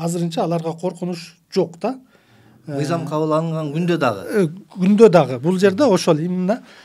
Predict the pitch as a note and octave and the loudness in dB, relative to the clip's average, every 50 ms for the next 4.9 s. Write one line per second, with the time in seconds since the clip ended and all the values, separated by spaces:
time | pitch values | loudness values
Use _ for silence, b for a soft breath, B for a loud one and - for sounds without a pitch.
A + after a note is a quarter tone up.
0 | B B _ D3 D3+ E3 F3 F#3 F3 F3 F#3+ - - - D#3+ D#3+ F3 F#3+ F#3+ F3+ | B B _ -4 -4 -2 0 -2 -2 -2 -4 -4 -2 -4 0 0 0 0 -2 -2
1 | F3 F3 E3+ D#3+ C#3+ D3+ D#3+ F3 F3+ F3+ F3 E3+ E3+ F3 F3 E3+ F3 G3 G#3 F3+ | -2 0 -2 -2 -2 0 0 0 2 2 0 0 0 -2 -4 -6 -6 -8 -6 -2
2 | D#3+ D#3+ D3+ C#3+ C#3+ D3 D#3 E3 D#3+ D#3+ D#3+ E3 F#3 F#3+ F#3+ F3+ F3 E3+ E3+ E3 | 0 0 0 0 -4 -6 -6 -6 -6 -4 -2 0 0 0 0 -2 -2 -2 -2 -2
3 | D#3+ G3+ C4 C#4+ C4+ B B B B B B B B - D3+ C#3+ C#3 C3+ C3+ C3+ | -2 -2 -4 -4 -6 B B B B B B B B -4 -4 -2 -2 -2 -4 -6
4 | C3+ C3 C3 C3 B2+ B2 B2 - D3 C3+ C3+ C3+ C3 C3 C3 B2+ B2+ | -6 -6 -8 -10 -10 -12 -12 -10 -10 -8 -8 -8 -10 -10 -14 -16 -18